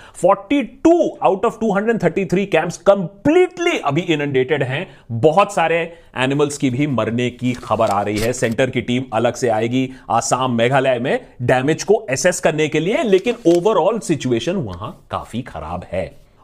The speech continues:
उधर महाराष्ट्र में भी बाढ़ आई हुई है,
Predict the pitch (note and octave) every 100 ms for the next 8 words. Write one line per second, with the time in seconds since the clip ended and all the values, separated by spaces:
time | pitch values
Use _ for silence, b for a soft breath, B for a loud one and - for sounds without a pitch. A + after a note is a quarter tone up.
0 | - G#3+ C4+ A3 F3 F3+ G3+ G3 B3 B3+
1 | B3 C4 A#3 A#3+ A#3+ A#3 A3 A3+ G#3 G#3
2 | -